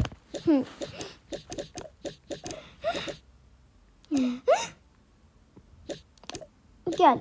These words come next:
eve gidelim. Hayır, ben oraya gitmem. Hadi ama. Gitmem ben oraya. Gitmeyeceğim. Sadece kendi yetersin. Ben onları kovarım. Emin misin?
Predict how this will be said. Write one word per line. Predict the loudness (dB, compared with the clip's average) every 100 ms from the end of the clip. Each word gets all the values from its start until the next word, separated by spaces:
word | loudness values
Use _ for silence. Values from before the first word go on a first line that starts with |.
| 0
eve | -2 -2
gidelim. | -6 -8 -8 -10 -20 -20 -20 -4
Hayır, | 4 6 6 4 0
ben | 6 10 12
oraya | 10
gitmem. | 8 6 8 8 6 0 -20 -20 -20 -20 _ _ _ _ _ -14 0
Hadi | 4 6 6
ama. | 6 6 4 0 -6 -20 _ _ 8
Gitmem | 8 10 6 6 6
ben | 6 8
oraya. | 6 8 8 8 6 4 -8 -16 -16 -16 -14 -14
Gitmeyeceğim. | -8 -4 -4 -4 -4 -2 2 2 2 0 -4 -18 -20 _ _ _ _ _ -20 _
Sadece | -6 -2 0
kendi | -2 2 2
yetersin. | 2 0 0 6 6
Ben | 6
onları | 4 2 -2
kovarım. | 0 2 0 -2 -10 -20 -20 -16 -14 -14 _ -20 -6
Emin | 6 8 10 6
misin? | 4 4 6 4